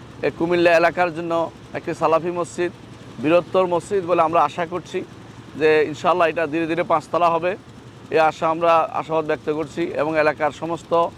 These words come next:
যারাই দিন এবং বিশুদ্ধ দিন এবং আকীদা, বিশুদ্ধ আকীদা নিয়ে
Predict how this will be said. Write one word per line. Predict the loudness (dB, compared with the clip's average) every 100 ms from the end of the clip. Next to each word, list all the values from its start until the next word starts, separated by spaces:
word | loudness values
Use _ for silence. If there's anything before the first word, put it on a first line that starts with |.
| -16 -20 -14 2
যারাই | 4 6 2
দিন | 0 -2 -2
এবং | -2 0 0 -2 -8 -18 -20 -14
বিশুদ্ধ | -12 -6 -2 0 2
দিন | 2
এবং | 4 2 2 -2
আকীদা, | -2 0 4 4 2 -8 -20 -20 -20 -20 -20 -18
বিশুদ্ধ | -10 -6 2
আকীদা | 2 2 0 2
নিয়ে | 2 0